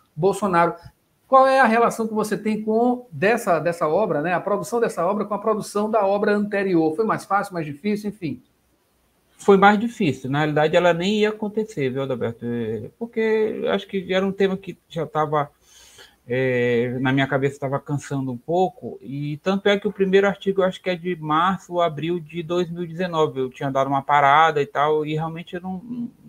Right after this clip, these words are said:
Speaker 2: tava af-, muito, assim, a fim de ficar com muita regularidade escrevendo sobre isso, né? Mas realmente
Speaker 1: Tava cansado?
Speaker 2: o
Speaker 1: Cansado do tema?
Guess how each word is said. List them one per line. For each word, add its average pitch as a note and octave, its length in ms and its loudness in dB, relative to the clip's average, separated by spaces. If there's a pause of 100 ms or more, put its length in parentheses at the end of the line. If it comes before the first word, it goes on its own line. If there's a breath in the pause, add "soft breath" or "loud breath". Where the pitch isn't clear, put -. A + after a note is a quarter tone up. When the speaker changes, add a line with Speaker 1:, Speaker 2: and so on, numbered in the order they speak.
(140)
Speaker 2:
tava D3+ 380 -2
af-, - 240 -10 (120)
muito, D3+ 360 -4
assim, D3+ 260 -6
a C#3 80 -4
fim D3+ 160 -10
de D3 180 -10 (400 loud breath)
ficar F#3 320 2
com D3+ 120 -8
muita D#3+ 180 -2
regularidade D3+ 800 2
escrevendo D3 440 -2
sobre E3 320 -6
isso, C3+ 320 -4
né? C#3 180 -2
Mas D#3 480 -4 (560 soft breath)
realmente E3 260 0
Speaker 1:
Tava A#3 140 4
cansado? G#3 480 4
Speaker 2:
o C3+ 60 -6
Speaker 1:
Cansado G3 440 0
do D#3+ 120 -6
tema? G#3+ 340 2